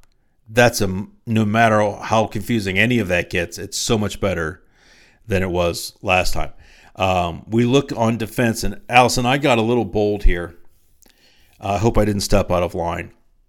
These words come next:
I'm just assuming. We're never supposed to assume.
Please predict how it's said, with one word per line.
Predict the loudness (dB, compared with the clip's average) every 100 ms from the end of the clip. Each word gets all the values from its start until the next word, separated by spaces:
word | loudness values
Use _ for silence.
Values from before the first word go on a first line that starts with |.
| _ _ 2
I'm | 2 2 -4
just | -4 -2 -2
assuming. | -4 -4 0 0 0 -8
We're | -6
never | -4 -2 -4
supposed | -2 -4 -4
to | -10
assume. | -10 -10 -12